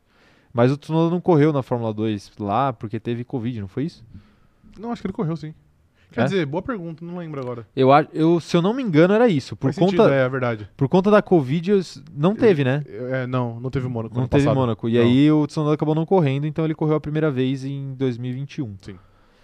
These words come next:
Speaker 1: É, então é complicado. O, <laughs> o Daniel tá falando aqui, ó, pergunta pro Castelo de Baco se, pra ver se não tem acidente. É, com aquela
Speaker 2: Tem.
Speaker 1: curva, eu falei, falei isso hoje pra você em
Speaker 2: Falou,
Speaker 1: off aqui.
Speaker 2: verdade.
Speaker 1: A curva do Castelo ali,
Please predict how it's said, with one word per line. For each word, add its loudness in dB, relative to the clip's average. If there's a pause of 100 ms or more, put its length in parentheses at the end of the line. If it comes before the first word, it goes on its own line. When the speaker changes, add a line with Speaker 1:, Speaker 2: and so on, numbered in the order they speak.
(560)
Speaker 1:
É, -6
então -10
é -12
complicado. -14 (760)
O, -4 (800)
<laughs> -20
o -8
Daniel 2
tá -16
falando -2
aqui, -2
ó, 4
pergunta -2
pro -6
Castelo 0
de -8
Baco -2
se, -6
pra -2
ver 0
se -8
não -10
tem -2
acidente. -8 (720)
É, -10
com -12
aquela -4
Speaker 2:
Tem. -2
Speaker 1:
curva, 0
eu -6
falei, 0
falei -2
isso -6
hoje 2
pra -4
você -6
em -2
Speaker 2:
Falou, 4
Speaker 1:
off 2
aqui. 0
Speaker 2:
verdade. -4 (180)
Speaker 1:
A -4
curva 2
do 0
Castelo 4
ali, 2